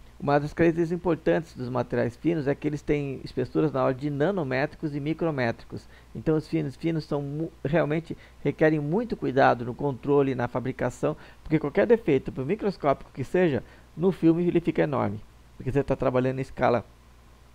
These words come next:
micrométrica e nanométrica. Tem dois proce-, alguns, tem vários processos hoje em dia de fabricar, ah,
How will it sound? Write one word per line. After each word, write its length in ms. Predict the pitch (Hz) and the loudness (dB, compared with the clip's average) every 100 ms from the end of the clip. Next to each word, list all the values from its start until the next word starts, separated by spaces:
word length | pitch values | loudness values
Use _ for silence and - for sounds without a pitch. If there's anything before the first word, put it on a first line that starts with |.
| - - - - - | -20 -20 -20 -20 -6
micrométrica 880 | 147 170 175 147 123 123 127 - 170 | 0 2 4 4 4 2 2 -2 -2
e 100 | 151 | 0
nanométrica. 640 | 143 151 156 104 - - - - - - 240 - | 0 0 -2 -2 -4 -14 -20 -20 -20 -20 -20 2
Tem 180 | 202 185 | 4 6
dois 220 | 240 277 | 4 4
proce-, 340 | 202 170 - - | 2 0 -2 0
alguns, 280 | 135 151 143 | 0 0 0
tem 160 | 160 | 0
vários 300 | 135 170 160 | 4 4 2
processos 440 | - 131 135 131 135 | -2 0 0 0 -2
hoje 120 | 120 | -6
em 60 | |
dia 160 | 117 135 | -2 -4
de 80 | 143 | 0
fabricar, 640 | 139 131 139 - 123 131 - - - - | -2 -2 -2 0 0 0 -6 -20 -20 -10
ah, 480 | - 120 120 117 117 | -2 0 0 0 -2